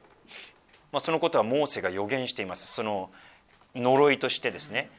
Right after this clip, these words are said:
あの、バビロン捕囚の時にも、バビロンによってエルサレムが包囲された時にも食べていたし、そしてローマによって包囲された時も食べたんですよ。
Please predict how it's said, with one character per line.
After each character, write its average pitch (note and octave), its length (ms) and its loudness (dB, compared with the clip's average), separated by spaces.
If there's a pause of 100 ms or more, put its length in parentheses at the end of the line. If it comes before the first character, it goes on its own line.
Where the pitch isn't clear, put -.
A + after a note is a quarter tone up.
(200)
あ A2 120 -8
の、 G2 160 -6 (100)
バ C#3 140 8
ビ E3+ 100 6
ロ F3 100 8
ン E3+ 80 2
捕 E3 120 0
囚 C3+ 160 0
の G2 80 -6
時 - 200 -10
に G#2 60 -6
も、 A#2 100 0
バ B2 160 4
ビ C3 100 2
ロ A2+ 120 0
ン G2 60 -8
に G2 60 -8
よ F#2 100 -6
っ - 20 -20
て E3 480 2 (140)
エ G#2+ 80 -2
ル A2+ 80 2
サ A#2 120 0
レ A2 60 0
ム G#2 60 -4
が F#2 80 -4
包 B2+ 220 0
囲 A#2+ 40 0
さ A2 120 0
れ G#2 60 -2
た G2+ 120 -2
時 A2+ 160 -8
に C#3+ 60 -10
も E3 180 -4
食 - 160 -6
べ A2 80 -6
て F#2+ 100 -12
い E2+ 60 -14
た F2+ 120 -8
し、 C#3+ 420 0 (280)
そ - 140 -4
し - 100 -4
て F3+ 560 4
ロ C3 160 4
ー B2+ 60 2
マ A#2 120 4
に G#2+ 100 -4
よ G#2 100 -2
っ - 20 -14
て - 160 -4
包 B2 300 -2
囲 G#2 40 -4
さ A2 100 -6
れ G2 60 -4
た F#2+ 80 -6
時 G#2 200 -10
も D3+ 220 -4 (340)
食 - 160 -10
べ G#2 100 -6
た - 120 -14
ん - 80 -20
で - 80 -20
す - 140 -10
よ。 - 80 -20